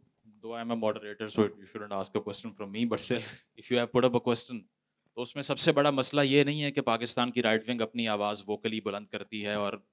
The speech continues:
antagonize करती है left को या फिर liberals को। मसला ये है कि they become a party with the state, because when knowledge is policed by the state,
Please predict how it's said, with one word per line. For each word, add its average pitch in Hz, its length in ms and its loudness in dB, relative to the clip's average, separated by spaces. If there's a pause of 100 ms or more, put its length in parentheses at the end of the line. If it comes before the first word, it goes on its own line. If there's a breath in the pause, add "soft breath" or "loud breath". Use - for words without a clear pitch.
(140)
antagonize 113 600 0
करती 107 340 -4
है 107 120 0
left 104 280 -6
को 107 220 2
या 104 140 0
फिर 98 220 -4
liberals 101 340 -4
को। - 300 -6 (440)
मसला 131 260 2
ये 139 280 4
है 143 80 0
कि 139 540 0
they 123 140 4
become 127 280 2
a - 40 4
party 110 260 4
with 107 160 -4
the - 140 -4
state, 92 280 -10 (400)
because 120 320 2
when 135 120 6 (480)
knowledge 135 360 4
is 113 80 -6 (120)
policed 131 380 2
by 127 220 4
the 117 160 0
state, 107 240 2